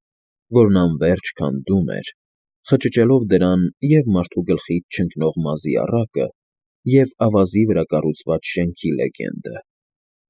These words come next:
Բայց նույն այն րոպեին, երբ դատարկ մտքերը անարգել մեկը մյուսի ետևից ուր որ առեղծված այն անդունդն էին գլորվում, երբ կծիկի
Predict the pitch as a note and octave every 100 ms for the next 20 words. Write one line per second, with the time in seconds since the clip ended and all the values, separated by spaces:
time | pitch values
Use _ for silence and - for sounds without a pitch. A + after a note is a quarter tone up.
0 | _ _ - A#2 F#2+ - C3 C3+ G#2 F2
1 | E2+ - D#2 G2 A#2 E2 D#2 C#2 E2 -
2 | F2+ - E2+ - - F#2+ E2+ - G2+ G2
3 | F2+ - G2 F#2+ E2+ _ _ D3 D3 B2+
4 | F#2 F2 - F2 E2+ D#2+ D#2+ F2 - -
5 | A2+ A2 F#2+ F2 - G#2+ F#2+ - F2 F2
6 | - D#2 D#2+ D#2 D#2 A2+ B2 G2+ D2+ B1+
7 | D2 D2 G#1+ G1+ - A#1+ B1 _ _ _
8 | _ _ _ _ A2 G#2+ - - G2 -
9 | F2+ -